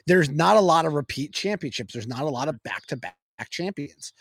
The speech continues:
I mean, football's the same way. Like, there hasn't been a ch-, ch-, back-to-back since the Patriots in oh three, oh four. Um, but hockey, there's been a couple. I, I mean, there's been a couple. You know, look at Golden State up until last year. You know, there, they, there's these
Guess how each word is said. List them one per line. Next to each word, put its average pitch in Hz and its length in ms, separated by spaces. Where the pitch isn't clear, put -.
I 196 40
mean, 165 120
football's 165 380
the 143 80
same 127 240
way. 151 160
Like, 127 220
there 139 120
hasn't 143 240
been 135 120
a 131 40
ch-, - 220
ch-, - 160
back-to-back 143 400
since 107 180
the 123 80
Patriots 123 460
in 120 100
oh 117 120
three, 117 240
oh 113 160
four. 170 320
Um, 135 420
but 165 120
hockey, 196 260
there's 170 160
been 170 140
a 165 80
couple. 156 520
I, 147 120
I - 20
mean, 127 280
there's 139 160
been 160 160
a 147 40
couple. 147 400
You 135 100
know, 110 60
look 127 180
at 131 80
Golden 131 280
State 135 320
up 123 140
until 127 180
last 120 340
year. 160 300
You 196 60
know, 135 100
there, 131 180
they, 143 200
there's 139 240
these 120 360